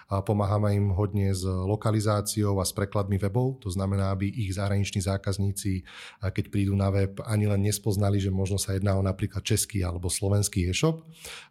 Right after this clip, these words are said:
A hodne robíme zákazníckú lokálnu podporu. Aktuálne je to, myslím, v dvanástich európskych jazykoch. A kde máme možno trošku preliv, je tá reverzná logistika, kde sa snažíme pomôcť, e,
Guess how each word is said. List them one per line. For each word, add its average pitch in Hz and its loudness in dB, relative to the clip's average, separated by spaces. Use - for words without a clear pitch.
A 92 2
hodne 123 4
robíme 98 2
zákazníckú 107 0
lokálnu 98 0
podporu. 135 2
Aktuálne 98 0
je 95 -6
to, 95 -2
myslím, 95 -2
v 87 -4
dvanástich 98 0
európskych 95 -2
jazykoch. 147 0
A 101 0
kde 107 4
máme 135 6
možno 113 4
trošku - 2
preliv, 113 4
je 101 2
tá 95 0
reverzná 98 4
logistika, 92 -2
kde 95 -2
sa - -6
snažíme 92 0
pomôcť, 95 -2
e, 95 -6